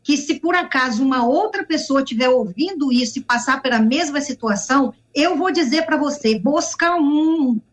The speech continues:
um, é, contrata um investigador e vai bo-, procurar saber que pessoa é essa que, que fez isso, mas não perca vinte e cinco anos da tua vida, certo? Porque eu acho que Deus também não quer que você perca.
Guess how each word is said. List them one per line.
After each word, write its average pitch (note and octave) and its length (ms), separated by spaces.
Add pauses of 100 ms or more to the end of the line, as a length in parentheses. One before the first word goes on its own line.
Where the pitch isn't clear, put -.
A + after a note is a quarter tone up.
(200)
um, C4+ 280 (140)
é, B3+ 260
contrata C#4 680
um F4 40
investigador C4 1080 (200)
e D4+ 120
vai C4+ 260
bo-, D#4 120
procurar D4 440
saber C4 480
que D#4 140
pessoa D4+ 500
é B3+ 100
essa C#4 220
que, C#4+ 200 (160)
que C#4 140
fez C4+ 340
isso, C#4 220
mas D4 120
não D4+ 140
perca D#4+ 380
vinte D4+ 200
e - 60
cinco C#4 260
anos D4 180
da D4+ 60
tua D#4 140
vida, F#3+ 420 (200)
certo? C#4 460 (240)
Porque A#3+ 160
eu B3 100
acho C4+ 180
que D4 80
Deus C#4 220
também C4+ 240
não C#4+ 200
quer C#4+ 240
que D4 80
você D4 280
perca. C4+ 380